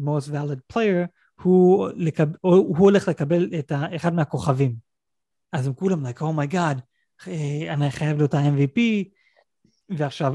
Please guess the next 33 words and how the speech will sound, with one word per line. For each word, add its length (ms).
אניה, 240
בגלל 280
שהיא 380
קוראת 300
מחשבות, 480
אז 180
היא, 180
וגם 340
יודעת 320
שזה 520
מה 140
שיעזור 360
למשימה 380
של, 320
אה, 240
של 220
לויד, 440
אז 120
כזה, 160
"טוב, 260
אני 160
חייבת 480
לקבל 340
את 80
ה-, 360
את 120
ה-M 640
V 220
P 160
כדי 160
לקבל 260
את 80
הכוכב." 400